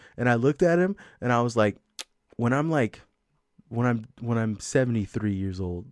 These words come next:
and I'm doing my final podcast by myself 'cause everyone else is either dead or has moved on,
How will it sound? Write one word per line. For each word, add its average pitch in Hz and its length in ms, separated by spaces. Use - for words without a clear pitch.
and 98 100
I'm 95 120
doing 110 260
my 95 140
final 95 360
podcast 87 680
by 98 140
myself 95 600
'cause 98 180
everyone 98 360
else 98 220
is 95 100
either 90 220
dead 95 340
or 98 160
has 87 120
moved 92 300
on, 90 320